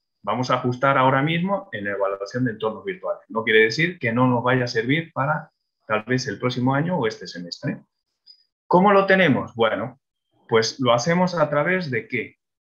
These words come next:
De ver un rato, entre todos, los fundamentos epistemológicos de un diseño instruccional. Sigue siendo de su materia, que ya la tienen. Eh, como hay una parte que son docentes,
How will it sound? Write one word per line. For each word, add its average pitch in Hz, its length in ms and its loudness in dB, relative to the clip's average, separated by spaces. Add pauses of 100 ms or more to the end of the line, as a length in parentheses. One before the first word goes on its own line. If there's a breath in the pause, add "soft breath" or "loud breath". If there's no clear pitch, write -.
(120)
De 113 220 2
ver 131 440 4
un 120 180 -2
rato, 170 580 -2
entre 110 320 -2
todos, 180 360 2
los 110 180 0
fundamentos 135 720 -2
epistemológicos 156 960 -4
de 196 60 -8
un 170 100 -2
diseño 104 320 -6
instruccional. 123 760 -6
Sigue 117 320 0
siendo 160 340 2
de 156 320 -2
su 110 180 -8
materia, 92 560 -2 (160)
que 101 180 -4
ya 104 140 2
la 127 140 2
tienen. 165 400 -2 (420)
Eh, 113 500 2
como 120 220 -2
hay 151 140 0
una 170 240 -2
parte 147 380 -4
que 101 160 -10
son 131 260 0
docentes, 147 640 -4